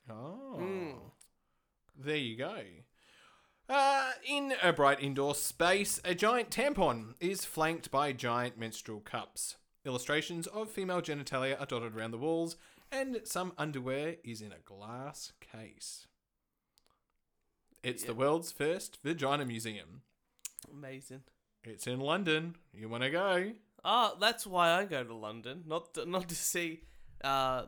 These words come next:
Speaker 2: you know, the London Museum and all that sort of stuff. No, I wanna go to the London Vagina Museum.
Speaker 1: Vagina Museum. Thanks to the public fundraising drive, with
Speaker 2: Oh.
Speaker 1: more than one thousand people donating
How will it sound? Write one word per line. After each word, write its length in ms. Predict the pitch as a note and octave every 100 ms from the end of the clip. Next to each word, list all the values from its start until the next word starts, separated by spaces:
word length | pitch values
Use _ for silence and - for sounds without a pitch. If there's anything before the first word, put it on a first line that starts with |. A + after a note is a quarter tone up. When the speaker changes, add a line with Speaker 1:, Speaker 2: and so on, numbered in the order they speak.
| -
Speaker 2:
you 140 | C#3
know, 160 | B2 B2+ -
the 140 | C3+
London 440 | C3 D3 C#3 C3+
Museum 560 | C3 C3 C#3 B2+ B2+ B2
and 180 | A#2 C#3
all 120 | B2
that 160 | A#2 -
sort 140 | B2
of 100 | F3+
stuff. 40 | D3
No, 140 | D3
I 120 | F#2+
wanna 180 | D#3+ E3+
go 60 | D#3
to 40 |
the 60 | D3
London 380 | D3+ D#3 D3 D3
Vagina 480 | - D#3 D#3 D#3
Museum. 420 | C#3 B2+ C#3+ A2+ C#3+
Speaker 1:
Vagina 340 | D3+ E3 E3+
Museum. 320 | D#3+ D#3+ C#3 - - - -
Thanks 240 | B3+ G3
to 60 | -
the 80 | D#3+
public 300 | F3 E3 -
fundraising 520 | F3 E3 D#3+ D3 C3+
drive, 420 | D#3 F#3 F#3 G#3+
with 340 | E3 D3 D#3 F3+
Speaker 2:
Oh. 100 | F3
Speaker 1:
more 140 | E3+
than 220 | D#3 D3 C#3+
one 220 | F#3 G3+
thousand 460 | F#3 F#3+ F#3 F3 D3
people 340 | A#3 F#3 C#3
donating 600 | C#3 D3 D#3+ D#3+ A#2+ A#2+